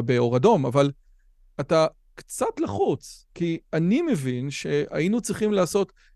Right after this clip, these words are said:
גם קצת machine learning, וגם קצת כזה, וגם פה, וגם engineering, וגם לשחק את כל הסיפור הזה,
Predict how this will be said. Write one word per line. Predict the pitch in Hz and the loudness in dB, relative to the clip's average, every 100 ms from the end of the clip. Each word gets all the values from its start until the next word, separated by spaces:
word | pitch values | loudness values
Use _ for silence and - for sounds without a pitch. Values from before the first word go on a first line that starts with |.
| _ - 127 | _ -10 -2
גם | 120 202 277 | 2 2 2
קצת | - 220 | -4 -2
machine | 214 - 190 180 | -2 0 -2 2
learning, | 170 165 165 156 131 123 | 2 0 -2 -4 -6 -6
וגם | 117 123 240 | -4 0 0
קצת | 247 - 196 | 0 -4 -4
כזה, | - 143 156 143 | -6 -2 0 0
וגם | 120 127 127 214 233 | 0 -2 0 2 2
פה, | - 165 131 | 4 2 2
וגם | 135 120 151 254 247 | -4 -4 -2 0 0
engineering, | 214 160 170 165 160 151 135 | -2 -2 -2 0 0 -2 -4
וגם | 131 170 233 | -6 -4 -4
לשחק | 233 220 202 | -4 -4 -4
את | 185 | -2
כל | 175 | -2
הסיפור | 165 147 151 135 | -4 -4 -4 -4
הזה, | 123 131 | -2 -2